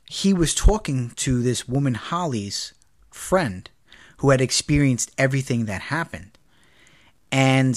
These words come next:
when he left Holly and went out to talk to her roommate in this hallway near a couch, the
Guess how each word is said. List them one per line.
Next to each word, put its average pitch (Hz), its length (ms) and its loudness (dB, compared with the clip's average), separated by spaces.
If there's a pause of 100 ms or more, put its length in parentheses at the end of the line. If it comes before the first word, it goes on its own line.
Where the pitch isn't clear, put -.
when 120 600 -2 (1120)
he 143 560 -2
left 143 320 -4
Holly 160 420 -2
and 120 180 -4
went 127 220 -4
out 139 240 -8
to 123 120 -10
talk 139 280 -6
to - 160 -8
her 107 160 -10
roommate 131 500 -2 (1200)
in 143 160 0
this 127 160 -2
hallway 143 480 2
near 120 200 -2
a 101 60 -12
couch, - 640 -6 (920)
the 127 680 -2